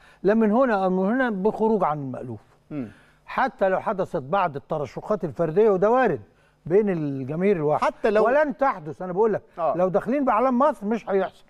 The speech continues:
Speaker 2: حتى لو كل نادي جماهيره قعدت لزوم الهتاف والتشجيع في جانب، يبقى الروح حلوة،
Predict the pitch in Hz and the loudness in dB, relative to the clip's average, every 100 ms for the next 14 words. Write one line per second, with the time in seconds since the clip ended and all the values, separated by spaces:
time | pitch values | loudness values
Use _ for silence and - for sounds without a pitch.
0 | _ _ _ - 269 - 202 190 - 277 | _ _ _ -4 -2 2 2 0 0 -2
1 | 233 202 220 220 185 165 151 170 175 196 | 0 0 2 0 -2 -8 -2 0 2 2
2 | 240 208 233 208 170 139 - 156 160 226 | 2 2 0 0 -4 -16 -16 -12 -6 -2
3 | 220 170 170 208 185 185 156 175 135 131 | -2 -2 -2 -2 0 -2 -2 -6 -8 -4
4 | 202 180 - _ _ _ - 165 214 254 | 0 0 -2 _ _ _ -6 0 2 2
5 | 254 180 _ _ _ - 175 185 196 165 | 0 -4 _ _ _ -2 -2 0 0 2
6 | 247 - 240 262 269 | 0 0 0 2 2